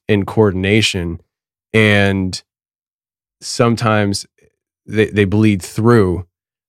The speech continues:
Uh, I don't know. So, like, uh, uh, the way I think of it is it's not even a matter of will on the idea of wanting to move on or anything, because I don't think most of the things that are in that par-, parallel realm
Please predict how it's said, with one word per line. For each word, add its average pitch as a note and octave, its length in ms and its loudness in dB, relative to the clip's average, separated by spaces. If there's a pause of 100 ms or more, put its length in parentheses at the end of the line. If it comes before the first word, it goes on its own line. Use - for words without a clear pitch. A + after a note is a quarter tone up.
(100)
Uh, G#2 200 0
I A2+ 100 2
don't B2 300 0
know. A2+ 680 0 (1120)
So, C3 160 0
like, A#2 400 -2
uh, A#2+ 60 -2
uh, B2+ 220 0
the B2 140 2
way C3 160 2
I B2 180 0
think A#2 260 -4
of G#2 120 -2
it G2+ 160 -2
is G#2 220 0
it's G2+ 140 -6
not B2+ 160 2
even A2 180 -2
a G2+ 60 -2
matter G#2+ 400 0
of F#2 340 -4 (500)
will G2+ 720 -2 (180)
on G2+ 240 2
the G#2 120 2
idea G2+ 420 0
of F2+ 100 -6
wanting G#2 240 0
to G2 60 -2
move G2 280 -2
on G#2+ 200 0
or A#2 60 2
anything, A#2 300 -2
because G2+ 400 -6
I G#2+ 120 2
don't A#2+ 240 0
think G#2 280 -4
most G2+ 600 -2
of G#2+ 60 -4
the G2 60 -10
things G#2 300 -2
that G2 120 -2
are F#2+ 120 -2
in G#2+ 120 2
that F#2+ 200 0
par-, G#2+ 340 2
parallel G#2 480 0
realm G2 500 -2